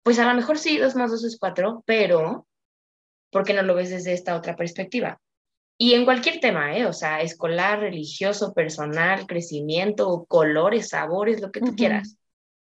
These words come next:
Speaker 1: Creo que yo en lo personal, o sea, si tuviera que resumir mi vida de las amistades, creo que sí te diría eso. O sea, creo que indirectamente eso es lo que busco, porque siempre te brindan una perspectiva diferente y al final eso es lo que te hace crecer. O sea, decir,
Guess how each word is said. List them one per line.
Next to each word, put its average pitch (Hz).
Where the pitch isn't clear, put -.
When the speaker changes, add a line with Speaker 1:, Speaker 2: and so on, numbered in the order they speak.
Speaker 1:
Creo 247
que 269
yo 262
en 254
lo 254
personal, 190
o 190
sea, 180
si 185
tuviera 208
que 208
resumir 180
mi 190
vida 185
de 165
las 160
amistades, 170
creo 180
que 185
sí 185
te 175
diría 160
eso. 151
O 147
sea, 156
creo 170
que 196
indirectamente 220
eso 233
es 214
lo 208
que 180
busco, 180
porque 196
siempre 214
te 208
brindan 190
una 185
perspectiva 175
diferente 170
y 175
al 160
final 165
eso 180
es 208
lo 190
que 160
te 160
hace 165
crecer. 151
O 160
sea, 165
decir, 180